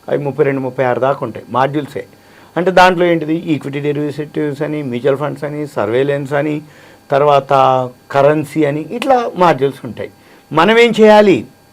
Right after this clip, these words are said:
ఎన్ఐఎస్ఎం వెబ్సైట్లోకి వెళ్ళి, ఎన్ఐఎస్ఎం డాట్ ఏసీ డాట్ ఇన్ ఒక వెబ్సైట్ ఉంటుంది. ఆ వెబ్సైట్లోకి వెళ్ళి మనము లాగిన్ అయ్యి అక్కడ మాడ్యూల్స్ అని ఉంటాయి. మాడ్యూల్స్ క్లిక్ చేస్తే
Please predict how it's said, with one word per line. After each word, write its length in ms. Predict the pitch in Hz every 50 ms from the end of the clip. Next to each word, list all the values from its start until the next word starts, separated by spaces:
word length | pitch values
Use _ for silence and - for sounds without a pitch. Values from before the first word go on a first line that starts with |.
| _ _ _ _ _ -
ఎన్ఐఎస్ఎం 500 | 110 110 117 123 127 123 - 147 143 135
వెబ్సైట్లోకి 600 | 123 117 110 - - 151 143 143 165 165 - 180
వెళ్ళి, 220 | 180 196 208 - - _ _ _ _ _ _
ఎన్ఐఎస్ఎం 520 | - 131 143 156 160 160 151 - 165 160 151
డాట్ 240 | 147 151 156 143 123
ఏసీ 320 | 135 135 147 139 - 156
డాట్ 300 | 147 135 127 120 117 131
ఇన్ 100 | 143 156
ఒక 200 | 151 131 - 110
వెబ్సైట్ 420 | 107 110 107 - - 127 107 -
ఉంటుంది. 240 | 110 98 95 - - _ _ _ _ _ _ - _ _
ఆ 40 | -
వెబ్సైట్లోకి 580 | 101 104 107 107 - 147 139 131 139 139 - 151
వెళ్ళి 240 | 160 175 196 240 - - - _ _ _ -
మనము 560 | 139 151 165 185 190 185 165 143 131 139 160 165 - _ _ _ _ _ _ _ _ _ _ _ _ _ _ _ _ _ _ _ _ _ - 98
లాగిన్ 360 | 98 98 101 110 120 135 143
అయ్యి 300 | 147 160 170 208 262 269 - _ - _ _ - -
అక్కడ 460 | - 185 - - 196 175 135 104 107 123 - _ _ _ -
మాడ్యూల్స్ 480 | 139 151 151 160 139 147 139 131 -
అని 100 | 151 131
ఉంటాయి. 240 | 104 95 95 - - - _ -
మాడ్యూల్స్ 400 | 180 175 165 147 135 139 131 -
క్లిక్ 260 | - 143 135 110 110
చేస్తే 380 | 131 135 131 - - 226 -